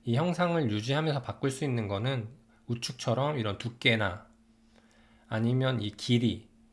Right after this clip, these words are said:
그리고 이런 각도, 이런 것들이 위상은 그대로를 유지하면서 형상을 바꾸는 겁니다.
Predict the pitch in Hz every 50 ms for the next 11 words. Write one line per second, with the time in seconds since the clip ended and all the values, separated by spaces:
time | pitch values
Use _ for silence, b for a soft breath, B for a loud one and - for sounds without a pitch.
0 | _ _ - - 120 127 113 107 107 117 110 107 - - - 110 - - - -
1 | 123 101 92 98 110 117 131 139 139 135 135 131 B B B B B B - 117
2 | 117 - - 139 131 143 143 117 123 131 131 180 180 170 170 147 127 - 117 117
3 | 131 131 135 135 123 104 98 104 104 - 131 123 151 170 175 175 160 147 - 175
4 | 180 185 196 196 170 180 208 220 196 196 185 160 127 - 98 - - 113 107 107
5 | 98 90 87 85 - 101 101